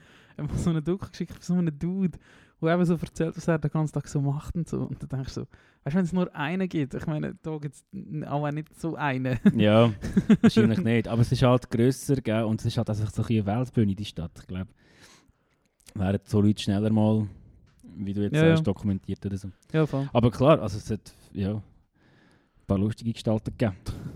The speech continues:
Speaker 1: Also weißt du, es ist nicht negativ, eben, so im, ich meine, das immer in einem positiven Sinn, oder in einfach ganz eine andere Realität als meine.
Speaker 2: Mhm.
Speaker 1: Und da finde ich es gleich irgendwie lustig, dass wir am gleichen Ort eigentlich fast leben.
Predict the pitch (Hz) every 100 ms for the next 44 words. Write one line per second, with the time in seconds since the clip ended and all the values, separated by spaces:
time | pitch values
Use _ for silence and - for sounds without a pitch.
0 | - _ _ _ _ 175 180 180 180 202
1 | 196 185 208 202 - 180 160 165 156 151
2 | 147 151 156 - 160 156 147 165 165 151
3 | 147 143 156 151 151 156 151 143 135 139
4 | 139 131 123 - 139 - 135 135 131 131
5 | - _ _ _ 139 139 135 135 135 -
6 | 123 95 117 131 - 143 135 127 - _
7 | _ _ _ _ - 143 143 135 135 -
8 | - 143 - 139 131 135 131 131 127 135
9 | 139 - 120 - - - 117 139